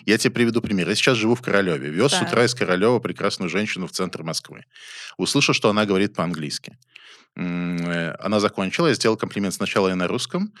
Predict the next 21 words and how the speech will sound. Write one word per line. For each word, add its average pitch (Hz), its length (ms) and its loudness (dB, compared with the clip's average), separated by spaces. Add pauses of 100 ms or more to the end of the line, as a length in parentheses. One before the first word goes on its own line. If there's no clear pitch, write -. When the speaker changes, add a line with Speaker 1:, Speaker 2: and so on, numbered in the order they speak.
(180)
Speaker 1:
а - 60 -4
потом 120 240 -2
сказал 113 260 2
ей 107 60 2
комплимент 92 400 -4
на 92 80 -4
английском. 71 440 -8
Она 98 120 2
подхватила 123 640 2
это, 87 240 0
и 87 60 0
мы 95 120 0
тридцать 120 360 -2
пять 101 220 0
минут 110 200 -4
с - 80 -8
ней 98 100 -2
болтали 87 360 0
на 82 120 -4
английском 78 400 -8
языке. 76 340 -14